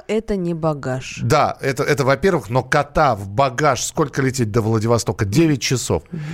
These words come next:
Speaker 2: Девять часов кот толстый в багажном отделении. Ну, в общем, не вариант. В итоге Михаил сделал небольшую замену. Он продемонстрировал другого кота.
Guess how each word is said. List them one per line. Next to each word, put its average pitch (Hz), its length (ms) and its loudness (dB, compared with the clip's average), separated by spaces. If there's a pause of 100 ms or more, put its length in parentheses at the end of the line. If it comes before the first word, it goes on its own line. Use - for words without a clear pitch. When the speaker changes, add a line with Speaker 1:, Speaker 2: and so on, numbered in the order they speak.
(140)
Speaker 2:
Девять 185 460 2
часов 147 580 0
кот 151 420 2 (120)
толстый 135 500 2
в 95 140 -6
багажном 135 560 0
отделении. 120 540 0 (300)
Ну, 185 140 2
в 233 40 2
общем, 180 280 -4
не 175 80 2
вариант. 139 400 2 (300)
В 190 160 2
итоге 170 340 0
Михаил 160 500 0
сделал 165 300 2
небольшую 143 480 0
замену. 127 460 0 (100)
Он 170 180 0
продемонстрировал 160 920 0
другого 147 640 2
кота. 123 580 0